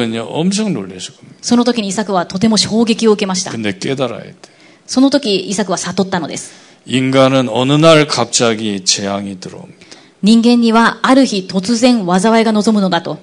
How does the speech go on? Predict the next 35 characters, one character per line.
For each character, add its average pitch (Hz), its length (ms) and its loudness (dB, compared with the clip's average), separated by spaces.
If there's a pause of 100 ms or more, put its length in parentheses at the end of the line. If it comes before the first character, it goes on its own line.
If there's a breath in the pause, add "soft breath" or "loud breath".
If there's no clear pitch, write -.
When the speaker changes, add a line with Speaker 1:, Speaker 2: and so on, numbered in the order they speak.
Speaker 1:
못 98 140 -10
막아요. 101 540 -12 (340 soft breath)
Speaker 2:
こ - 140 0
れ 233 100 6
を 233 60 4
止 208 100 0
め 226 100 6
る 220 80 4
こ 220 100 0
と 208 60 2
は 190 80 2
で 180 80 0
き 185 80 -10
ま 165 100 -8
せ 160 140 -10
ん。 151 100 -12 (2500)
Speaker 1:
죽어야 110 520 -6
돼요. - 220 -20 (380 loud breath)
Speaker 2:
人 208 180 0
間 208 120 2
は 202 80 2
死 190 180 0
な 208 80 4
な 208 120 2
け 202 100 0
れ 175 60 -2
ば 165 100 -2
な 175 100 -2
ら 160 80 -6
な 156 100 -6
い 156 60 -10
の - 80 -16
で - 100 -14
す。 - 180 -16
Speaker 1:
그, 151 80 -4